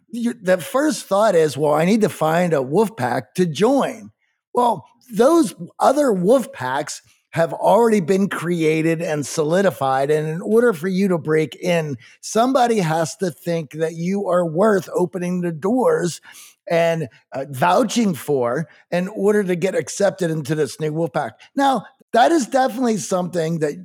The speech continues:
you could be searching for. However, the things that you chase tend to run from you. So you have to focus on who, building your own relationships in your own wolf pack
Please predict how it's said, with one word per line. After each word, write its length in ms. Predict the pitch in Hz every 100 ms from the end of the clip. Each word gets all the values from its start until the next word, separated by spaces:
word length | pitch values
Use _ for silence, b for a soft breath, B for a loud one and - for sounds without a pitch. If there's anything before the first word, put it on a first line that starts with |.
| 160
you 200 | 190 226
could 180 | 220 240
be 120 | 190
searching 540 | 147 - 202 - 143 113
for. 400 | - 110 113 120 b b b b _ _ _
However, 840 | 180 202 - - 240 202 143 - _ _ _ _ _ -
the 260 | 165 175
things 380 | 131 196 208 202
that 120 | 233
you 300 | 220 220 208
chase 600 | - - 233 196 175 160
tend 380 | - 151 170 180
to 140 | - 180
run 340 | 185 240 262
from 240 | 170 156 151
you. 220 | 147 147
So 380 | - 156 143 - B B -
you 420 | 180 165 220 254 202
have 360 | 117 175 190
to 100 | 175
focus 760 | 147 - 175 196 185 185 156 156
on 400 | 143 139 139 135 B B B -
who, 240 | 214 254 202 208 147
building 400 | 180 208 233 226
your 280 | 208 -
own 260 | 170 196 233
relationships 840 | 208 170 143 123 131 117 151 117
in 120 | 147 151
your 180 | 151 -
own 280 | 170 226 190
wolf 200 | 135 -
pack 460 | - - - -